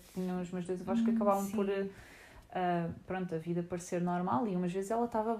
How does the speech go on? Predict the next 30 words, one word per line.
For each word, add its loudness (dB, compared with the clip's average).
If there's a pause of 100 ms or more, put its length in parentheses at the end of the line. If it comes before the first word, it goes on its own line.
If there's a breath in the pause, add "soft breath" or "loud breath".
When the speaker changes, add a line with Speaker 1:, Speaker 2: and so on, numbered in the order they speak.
Speaker 1:
bem 2
e 4
outras -2
vezes -4
estava -4
menos -2
bem. 0 (180)
Portanto, -8
era 4
Speaker 2:
Hum, -2
Speaker 1:
por -10
Speaker 2:
sim. -8
Speaker 1:
fases, 2
aquilo -2
era 0
por -12
fa-, -6
no 0
nosso -4
caso -2
era 0
por -12
fases. -8 (960 loud breath)
Ahm, 0 (100)
mas -6
pronto, -4
por -10
isso -6
é 0
que -2